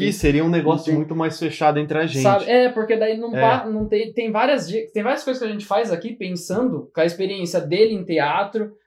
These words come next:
Speaker 1: E, mano, o Giovanni tem uma bagagem muito fodida, tipo, em várias dessas coisas, tá ligado? Ele é muito bom em muita, tipo, muitas dessas coisas.
Speaker 2: Tô
Speaker 1: Principalmente,
Speaker 2: ficando
Speaker 1: tipo,
Speaker 2: tímido aqui,
Speaker 1: ele
Speaker 2: né?
Speaker 1: é, ele é um dublador muito foda, ele sabe como fala, ele sabe como gesticular, ele sabe a importância de, tipo, muita coisa.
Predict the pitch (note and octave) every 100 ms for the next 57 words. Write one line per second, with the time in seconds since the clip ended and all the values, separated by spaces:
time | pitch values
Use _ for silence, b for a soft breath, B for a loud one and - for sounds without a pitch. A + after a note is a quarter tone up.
0 | _ E3+ F3 E3 G#3+ A3+ E3+ G3 A3+ A#3+
1 | A3 F3+ E3 F3+ F#3 E3 G#3 - - E3+
2 | E3+ E3 D3+ - D#3 D#3 F3+ G3+ F3+ F3+
3 | - D#3+ C#3 B2+ B2+ B2+ C3 C3+ E3+ E3+
4 | G#3 A#3+ G3+ D#3 F3 F3+ E3 E3 A3 A3+
5 | - - - - D#3+ D#3+ F3+ G#3 F#3 E3+
6 | - D3+ D3 G#3 A3 G#3 G#3 D3 D3 -
7 | D3 C#3 C3 B2+ B2+ - G3 A3 G3 G#3
8 | A3 G#3+ G3+ G#3 G3+ G3 F3+ F#3+ F#3 A3
9 | - F3 F3+ F#3+ - E4 G#3+ G#3 F#3+ F3+
10 | E3 F3 E3+ F#3+ - F#3 E3+ E3+ - D#3+
11 | E3+ F#3+ F#3+ G#3 G3 F3 F3 G3+ F#3+ D#3+
12 | - - E3 E3 G#3+ A3 F3+ D3 -